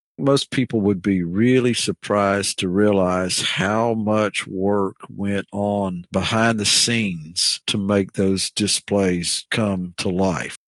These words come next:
I was responsible at that time for a lot of floral plantings around the gardens,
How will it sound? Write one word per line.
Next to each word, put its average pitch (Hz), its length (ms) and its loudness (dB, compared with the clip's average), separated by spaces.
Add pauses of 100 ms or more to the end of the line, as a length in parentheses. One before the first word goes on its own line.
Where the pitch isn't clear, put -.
(160)
I 131 140 4
was 143 240 0
responsible 110 800 0
at 98 120 -4
that 117 240 -2
time 101 400 0
for 101 420 2
a 113 60 0
lot 127 380 6
of 120 80 -2
floral 123 560 4
plantings 139 640 2
around 110 260 0
the 98 80 -4
gardens, 101 720 -2